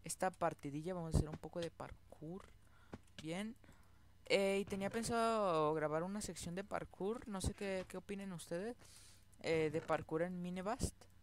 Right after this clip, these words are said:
Eh, un server de, de parkour. Que pues está muy bueno. Eh, ya tengo el ran-, ya tengo un rango que es el de rookie. Me lo he ganado ya que he estado ahí un ratillo jugando un poco de parkour.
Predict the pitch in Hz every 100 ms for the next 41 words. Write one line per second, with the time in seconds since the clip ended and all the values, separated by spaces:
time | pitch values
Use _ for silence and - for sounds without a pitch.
0 | - - - - 151 151 156 165 170 160
1 | 180 175 165 147 131 127 - - - -
2 | - - - - - - - - - -
3 | 190 185 175 165 - 196 226 - - -
4 | - - - 185 196 185 - 196 214 208
5 | 208 233 214 175 165 156 147 147 151 175
6 | 180 185 156 156 165 165 - 160 160 180
7 | 185 175 175 170 180 - 170 190 170 160
8 | 131 135 160 - 226 294 - - - -
9 | - - 165 160 160 170 170 175 170 175
10 | 185 180 165 165 - 170 160 156 156 160
11 | 165 - 165 170 170 160 - - - -
12 | - - 151 147 151 170 160 160 165 175
13 | 165 139 - 185